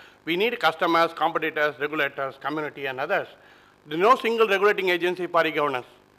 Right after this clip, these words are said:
Unfortunately, uh, we don't want a regulating agency.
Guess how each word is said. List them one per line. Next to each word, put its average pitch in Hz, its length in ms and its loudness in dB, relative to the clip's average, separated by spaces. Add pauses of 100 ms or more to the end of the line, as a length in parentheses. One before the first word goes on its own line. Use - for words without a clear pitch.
(400)
Unfortunately, 180 720 4
uh, 143 80 4
we 147 100 0
don't 190 140 8
want 202 180 8
a 190 120 10
regulating 165 380 6
agency. 147 500 0